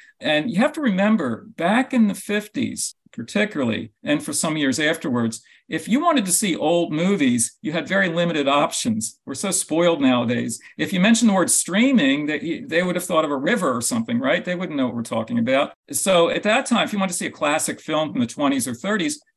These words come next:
you might read about it, but how many opportunities to actually see it? And so, uh, at the Cinémathèque Française, which has a marvelous archive and all kinds of programming,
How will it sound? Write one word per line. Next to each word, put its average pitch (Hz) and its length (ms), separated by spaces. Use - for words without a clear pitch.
you 185 160
might 160 200
read 226 260
about 139 340
it, 160 100
but 170 120
how 196 120
many 202 200
opportunities 175 640
to 151 80
actually 139 320
see 180 380
it? - 260
And 147 200
so, 156 380
uh, 147 180
at 147 120
the - 60
Cinémathèque 240 480
Française, 175 760
which - 180
has 156 180
a 147 40
marvelous 147 520
archive 135 680
and 131 160
all 139 120
kinds 147 240
of - 80
programming, 139 600